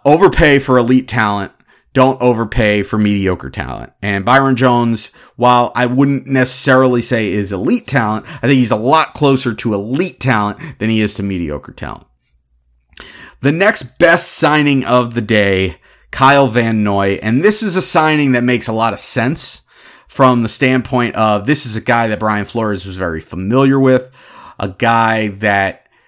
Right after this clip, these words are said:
fits without a shadow of a doubt the system that the Dolphins want to run. He's versatile. Uh, he's a very good edge rusher. Uh, he can set the edge and play the run. He can cover a little bit.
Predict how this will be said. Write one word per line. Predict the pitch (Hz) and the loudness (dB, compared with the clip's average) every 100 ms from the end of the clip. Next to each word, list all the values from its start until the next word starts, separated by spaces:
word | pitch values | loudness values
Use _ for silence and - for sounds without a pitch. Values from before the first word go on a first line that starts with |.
| _ | _
fits | _ - - - 190 175 - - | _ -20 -20 0 2 2 -2 -10
without | - 113 127 127 143 139 | -6 0 0 2 2 2
a | 101 | -2
shadow | - - - 139 156 170 | -6 -6 -2 2 4 4
of | 156 | 2
a | 127 | 0
doubt | 113 123 107 - | 2 2 2 -4
the | - | -10
system | - - 135 - 110 | -8 -4 -4 -2 -2
that | 107 101 | 0 -2
the | |
Dolphins | 92 104 98 101 95 | -2 0 0 -4 -10
want | 95 90 - | -6 -8 -6
to | 80 | -8
run. | 90 131 131 120 - 135 | 0 2 2 0 -6 -20
He's | - 92 85 | -12 -12 -10
versatile. | 101 127 143 131 123 117 - 127 131 - | -2 0 0 0 0 0 -6 -16 -16 -12
Uh, | - 82 78 | -4 -2 -2
he's | 87 101 101 90 | -4 -6 -6 -4
a | 98 | -4
very | 90 98 98 | -2 -4 -4
good | 85 90 - - _ _ _ - | -4 -4 -6 -12 _ _ _ 0
edge | 143 131 120 | 0 0 2
rusher. | 135 123 - 117 110 107 - - - - | 4 4 2 -2 -2 -6 -16 -20 -10 -2
Uh, | 98 90 82 | 0 0 -2
he | 110 | -4
can | 101 101 90 | -4 -6 -6
set | - - - - | -6 -2 -2 -2
the | 143 135 | 0 2
edge | 131 123 110 107 | 4 2 0 -4
and | 104 98 | -6 -6
play | 117 104 | -4 -2
the | 98 | -2
run. | 104 131 143 127 117 - - | -2 2 4 2 0 -6 -10
He | 110 | -10
can | 104 101 | -6 -8
cover | - - 143 131 | -6 0 2 4
a | 123 | 2
little | 120 117 | 2 -2
bit. | 104 110 | -2 -4